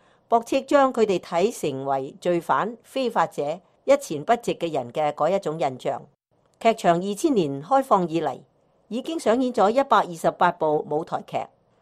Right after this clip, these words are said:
最新嘅劇目係根據《美女與野獸》改編嘅演出。喺呢一個犯罪同暴力都係問題嘅社區，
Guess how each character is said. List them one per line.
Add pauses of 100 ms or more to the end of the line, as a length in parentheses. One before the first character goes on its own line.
(200)
最
新
嘅
劇
目
係
根
據 (280)
《美
女
與
野
獸》 (100)
改
編
嘅
演
出。 (420)
喺
呢
一
個
犯
罪
同
暴
力
都
係
問
題
嘅
社
區，